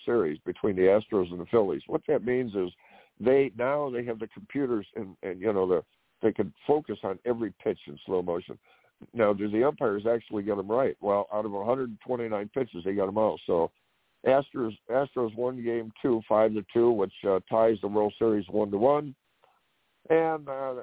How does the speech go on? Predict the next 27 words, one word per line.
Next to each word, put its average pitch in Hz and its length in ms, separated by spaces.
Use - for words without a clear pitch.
I'm 123 200
just 127 220
trying 120 160
to 104 80
hit 110 180
on 98 140
a 87 60
couple 90 320
of 87 80
the 85 80
top - 320
things. 87 260
Economy 110 380
is 95 200
predicted 101 460
to 90 200
come 101 180
back 95 280
at 104 60
about 85 240
one 98 260
point 92 260
five 95 240
percent 92 380
over 87 220
the 85 100
year, 85 300